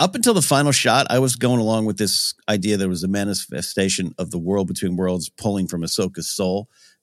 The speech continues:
so to speak. Uh, but then that final shot, uh, made me want to go, which is it was force s-, spirit all the way through. But that's the beauty of this. Uh, it's, it's, it's up to interpretation. I hope we never get a direct answer. And Dave seems like the kind of cat that won't give that direct answer. He'll talk about what it means. And,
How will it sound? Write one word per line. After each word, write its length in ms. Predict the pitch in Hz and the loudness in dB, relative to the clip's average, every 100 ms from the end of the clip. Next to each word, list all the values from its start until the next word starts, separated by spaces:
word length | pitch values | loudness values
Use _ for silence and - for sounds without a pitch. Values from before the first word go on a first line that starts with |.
| _ | _
so 160 | - 101 | -4 -2
to 60 | |
speak. 380 | 95 117 113 - - - - | -2 -2 -2 -4 -20 -16 -4
Uh, 120 | 90 | -2
but 140 | 85 | 0
then 120 | 98 131 | 0 2
that 120 | 101 | 2
final 220 | 131 120 | 2 2
shot, 420 | - 123 123 107 _ - | 2 4 4 2 _ -6
uh, 100 | 104 | -2
made 200 | 110 131 | 2 2
me 100 | 127 | 2
want 320 | 113 117 143 135 | 0 0 0 2
to 80 | |
go, 160 | 120 110 | 2 0
which 160 | 95 113 | -2 -4
is 160 | 101 | -4
it 120 | 113 | -4
was 140 | 107 101 | -4 -4
force 380 | 113 113 - - - | -2 0 -2 -6 -12
s-, 100 | - - | -12 -10
spirit 340 | - 117 104 | -6 -2 0
all 60 | 98 | 0
the 80 | 95 | -2
way 100 | 90 | -2
through. 220 | 135 123 | 0 0
But 120 | 95 | 0
that's 260 | 143 151 - | 0 0 -4
the 120 | - | -6
beauty 300 | 98 135 185 | -4 0 2
of 100 | 113 92 | 2 0
this. 220 | 95 - | -2 0
Uh, 160 | 104 95 - - - _ _ - | -2 -2 -10 -20 -20 _ _ -4
it's, 240 | 113 - | -4 -2
it's, 400 | 117 101 - - - | -4 -2 -4 -6 -6
it's 120 | 107 120 | -6 -4
up 140 | 117 | -2
to 80 | 127 | -2
interpretation. 720 | 117 127 110 131 139 156 175 - | -2 -2 -4 -4 -2 -4 -8 -2
I 180 | 117 123 | 0 2
hope 260 | 123 135 - | 2 -2 -4
we 160 | 117 120 | -2 0
never 280 | 113 113 127 | 2 2 0
get 200 | 120 135 | 0 2
a 220 | 131 - 107 | 0 -2 -6
direct 340 | 113 113 123 | -4 -2 -2
answer. 520 | 113 113 123 160 165 - | -4 -4 -4 -4 -4 -2
And 580 | 107 104 104 101 95 95 | -2 0 -2 -4 -6 -4
Dave 300 | 104 110 95 | -2 -2 -4
seems 240 | 110 95 | -6 -4
like 160 | 104 95 | -6 -6
the 80 | 95 | -8
kind 240 | 110 104 | -6 -6
of 80 | 95 | -6
cat 300 | 113 110 - | -4 -4 -4
that 160 | - - | -6 -6
won't 280 | 92 120 | -8 -6
give 160 | 123 127 | -4 -2
that 160 | 131 104 | -2 -4
direct 320 | 123 135 135 | -4 -6 -4
answer. 320 | 131 143 202 | -4 -4 -4
He'll 120 | 151 139 | -4 -2
talk 240 | 139 127 | -4 -6
about 200 | 131 131 | -4 -2
what 140 | 143 | 0
it 80 | 131 | 0
means. 440 | 117 156 160 76 82 | 0 0 -2 -4 -4
And, 140 | 92 | -6